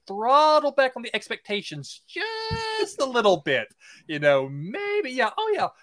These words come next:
theater's a thing that's good and can help me on my journey. Not, yeah, theater's gonna fix everything.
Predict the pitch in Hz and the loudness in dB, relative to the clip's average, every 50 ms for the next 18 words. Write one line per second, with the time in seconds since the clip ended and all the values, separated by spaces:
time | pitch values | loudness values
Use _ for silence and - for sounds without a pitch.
0 | _ _ - 302 320 330 311 294 254 - 208 - _ 247 240 233 208 208 - - | _ _ -4 -2 0 0 0 -2 -4 -4 -10 -4 _ -2 -2 0 -4 -4 -6 -6
1 | 156 143 - 214 226 233 233 226 220 220 214 208 170 160 151 - 180 160 147 - | -12 -10 -6 -2 0 2 2 2 2 0 -2 -2 -4 -6 -6 -8 -10 -12 -8 -4
2 | - 220 226 214 - 202 202 190 185 180 170 160 156 139 - 175 165 160 139 131 | -2 -2 -2 -4 -6 -4 -2 -2 -2 -2 -4 -6 -6 -4 -2 0 0 0 -2 -2
3 | 131 139 139 - - - - - - 277 277 277 294 277 254 220 - 208 185 165 | 0 0 0 0 -2 -10 -20 -4 2 2 2 4 4 2 0 0 0 -2 -4 -4
4 | - - 143 - - - 127 117 117 104 - - 107 98 | -4 -4 -10 -12 -8 -8 -8 -8 -8 -12 -16 -16 -16 -12